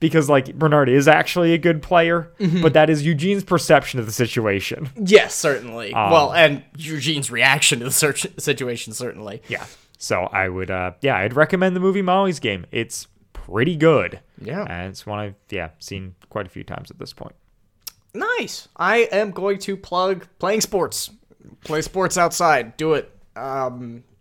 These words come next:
Speaker 2: if you've got kids or young people in your life, encourage them to get involved in it. If the sports aren't their thing, that's obviously fine, but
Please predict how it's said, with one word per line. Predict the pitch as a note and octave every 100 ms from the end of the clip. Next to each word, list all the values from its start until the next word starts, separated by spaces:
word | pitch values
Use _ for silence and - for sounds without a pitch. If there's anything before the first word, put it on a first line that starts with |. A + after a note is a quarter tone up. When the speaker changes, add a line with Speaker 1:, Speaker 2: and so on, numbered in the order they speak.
| _
Speaker 2:
if | - D3
you've | D#3
got | C#3+ D3 D3 -
kids | D#3+ D#3 C3+
or | C3
young | B2 C3 C#3+ D3
people | C#3+ D3+ C#3+ D3 D3+ D3
in | C#3+
your | C#3+
life, | C#3+ D3 D3 B2+
encourage | B2 B2+ C3 -
them | C3+ C3
to |
get | B2+ B2+
involved | C3+ B2 B2+ B2
in | C3+
it. | C#3
If | D#3 -
the | G3+
sports | - A#3 F3
aren't | E3+ D#3+
their | C#3+
thing, | C3+ C3
that's | A#2 -
obviously | A#2 A2 A2+ B2
fine, | - A#2 B2+ A#2+
but | A2+